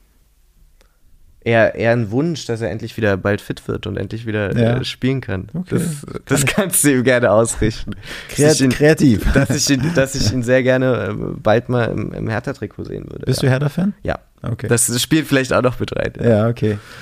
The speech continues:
Speaker 2: Ja, ich hab das Ganze noch nicht verstanden, Hertha und Union. Ich bin kein Fußballfan in dem Sinne,
Speaker 1: Mhm.
Speaker 2: hab aber gemerkt, dass es in Berlin so gespaltene Lager gibt.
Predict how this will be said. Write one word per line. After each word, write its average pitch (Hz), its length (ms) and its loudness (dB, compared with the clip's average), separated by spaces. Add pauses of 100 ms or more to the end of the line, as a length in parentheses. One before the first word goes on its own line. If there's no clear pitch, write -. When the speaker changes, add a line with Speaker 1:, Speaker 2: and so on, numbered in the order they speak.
(100)
Speaker 2:
Ja, - 80 -6
ich 104 100 0
hab 139 140 -2
das - 260 -6
Ganze 156 300 0
noch 165 60 2
nicht 156 180 -2
verstanden, 131 460 -2
Hertha 131 360 -2
und 123 300 -2
Union. 110 480 0
Ich 90 100 -6
bin 123 240 -2
kein 120 240 0
Fußballfan 139 1040 -2
in 120 160 4
dem 127 220 2
Sinne, 147 400 2
Speaker 1:
Mhm. 120 240 2
Speaker 2:
hab - 120 -8
aber 135 200 2
gemerkt, 120 420 2
dass 127 120 -4
es 123 60 0
in 120 120 4
Berlin 110 320 0
so 123 80 -6
gespaltene 120 500 -2
Lager 104 360 0
gibt. 87 280 -6